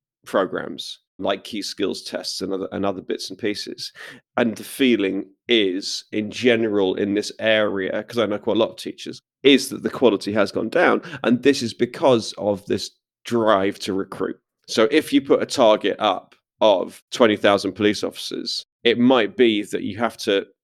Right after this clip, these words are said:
lower some standards. And I don't know if that's the case, and I don't wanna besmirch anybody who's a new recruit <laughs> in the police force, but there is the worry that you inflate the numbers with people who aren't going to be as effective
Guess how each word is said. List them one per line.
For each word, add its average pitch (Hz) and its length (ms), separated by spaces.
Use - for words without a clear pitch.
lower 110 520
some 101 360
standards. - 880
And 170 80
I 170 80
don't 170 300
know 156 80
if 147 100
that's 135 180
the 131 80
case, 123 280
and 123 100
I - 20
don't 143 220
wanna 131 140
besmirch 139 580
anybody 113 680
who's 123 200
a 120 60
new 120 420
recruit 113 600
<laughs> - 80
in 123 140
the 117 100
police 120 340
force, 95 460
but 123 180
there 120 180
is 123 200
the 110 100
worry 101 580
that 95 240
you 101 200
inflate 98 520
the 98 80
numbers 92 540
with 90 180
people 95 340
who 92 240
aren't 95 360
going 92 240
to - 140
be 95 380
as 110 180
effective - 580